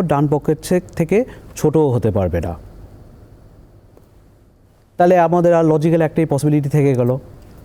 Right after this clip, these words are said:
বাম পক্ষকে ডান পক্ষের সমান হতে হবে। অর্থাৎ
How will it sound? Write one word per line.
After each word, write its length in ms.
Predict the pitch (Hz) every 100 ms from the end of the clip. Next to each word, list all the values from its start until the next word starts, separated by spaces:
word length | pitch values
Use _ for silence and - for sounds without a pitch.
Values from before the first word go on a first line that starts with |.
| -
বাম 240 | 104 120 131
পক্ষকে 500 | 131 - 143 175 233 - -
ডান 220 | 104 120
পক্ষের 260 | 117 110 113
সমান 260 | 107 104
হতে 180 | 92 85
হবে। 280 | 95 92 - - - - _ - - - - _ _ _ _ _ _ _
অর্থাৎ 420 | 120 - 196 -